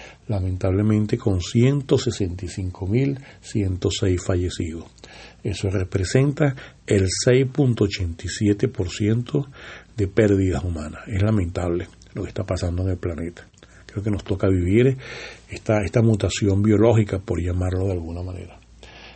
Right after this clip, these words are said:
En todo caso, aquí en Venezuela, hasta el día de ayer, diecinueve de abril, se, se han confirmado doscientos cincuenta y seis casos y, lamentablemente, han fallecido nueve ciudadanos. Y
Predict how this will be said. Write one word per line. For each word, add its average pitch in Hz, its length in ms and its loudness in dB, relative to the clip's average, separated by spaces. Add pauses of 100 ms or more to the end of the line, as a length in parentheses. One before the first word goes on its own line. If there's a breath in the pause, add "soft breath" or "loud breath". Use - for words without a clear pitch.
(120 loud breath)
En 101 140 -4
todo 98 260 4
caso, 120 300 4
aquí 92 140 2
en 98 100 4
Venezuela, 110 480 2
hasta 117 180 2
el 92 120 2
día 101 200 2
de 113 140 6
ayer, 107 460 6
diecinueve 98 580 4
de 107 80 6
abril, 143 400 4 (460 loud breath)
se, 101 440 0 (140)
se - 160 -2
han 95 80 0
confirmado 104 800 4
doscientos 101 560 2
cincuenta 101 320 2
y 92 40 -4
seis 95 200 -4
casos 110 420 0 (400 loud breath)
y, 123 160 4
lamentablemente, 107 1080 2 (120)
han 95 120 -6
fallecido 98 680 -2
nueve 113 460 0
ciudadanos. 85 560 -8 (1080 loud breath)
Y 95 520 -4